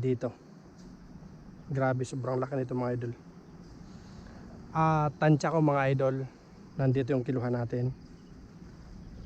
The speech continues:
Tansya ko, mga one point eight kilogram. Mga one point eight kilogram yan, mga idol. Tansya ko lang, ha.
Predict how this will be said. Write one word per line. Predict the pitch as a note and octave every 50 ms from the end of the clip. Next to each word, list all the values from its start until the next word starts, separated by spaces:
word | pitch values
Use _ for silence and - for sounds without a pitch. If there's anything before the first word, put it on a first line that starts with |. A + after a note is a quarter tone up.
| - - - - - - - - - - - - - - - - -
Tansya | D3 D3+ D3+ C#3 - E3 C#3 C#3+
ko, | D3+ D3+ D3+
mga | C#3+ C#3+ C3+ C3+ C3 C3 B2+ B2+ B2 B2 A#2+ - - - - - - - - - - - - - - - - - - - - - - - - - - - - - - - - - - - - - - - - - - - - - - - - - - - - - - - - - - - - - -
one | D3 C#3+ E3 F3 F3 E3
point | D3 - F3+ F3+ F3 E3 - -
eight | F3 F3 - - -
kilogram. | E3+ D#3 D3+ D3+ C#3 C3+ D3 C#3 C3 B2 A#2 - - - - - - - - - - -
Mga | - C#3 C#3
one | C#3+ D#3+ E3 D#3
point | - F3+ F3 E3
eight | E3 E3 - - F#3
kilogram | E3+ D#3+ D#3+ C#3+ D3+ D3+ D3+ D3+
yan, | D3 D3+ D3 C#3+ C#3
mga | C3+ C3+ C3
idol. | C3 B2+ B2+ A#2+ A2+ - - - - - - - - - - - - - - - -
Tansya | - C#3+ C3 A#2+ - B2
ko | B2+ D3
lang, | C#3 C3+ B2+
ha. | B2 A#2+ A#2